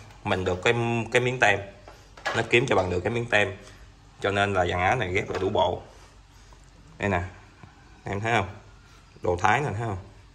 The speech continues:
Cái dàn áo này đúng là toàn năm hai lẻ năm luôn nha. Đúng đồ toàn năm hai lẻ năm luôn. Nhưng mà nó, nó không có gửi cho mình ấy, mà nó gửi cái yếm của thằng quay trăm hai mươi lăm nè,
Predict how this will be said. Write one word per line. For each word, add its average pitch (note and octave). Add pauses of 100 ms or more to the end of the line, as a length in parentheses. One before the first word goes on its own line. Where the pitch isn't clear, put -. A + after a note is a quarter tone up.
(420)
Cái C#3+
dàn A2
áo C3+
này A2
đúng D#3
là B2+
toàn G2
năm A2
hai A#2
lẻ A2+
năm A2+
luôn A2
nha. G#2+ (400)
Đúng C3+
đồ G#2
toàn F#2+
năm G#2
hai A2
lẻ A2
năm A2
luôn. G#2 (800)
Nhưng G#2+
mà G2
nó, B2+ (1200)
nó A#2+
không A#2
có B2+
gửi F#2+
cho A#2+
mình F#2+
ấy, B2
mà G#2
nó G#2+
gửi F#2
cái -
yếm C#3+
của B2+
thằng F#2+
quay G2+
trăm G#2
hai G#2+
mươi G2+
lăm G2+
nè, F2+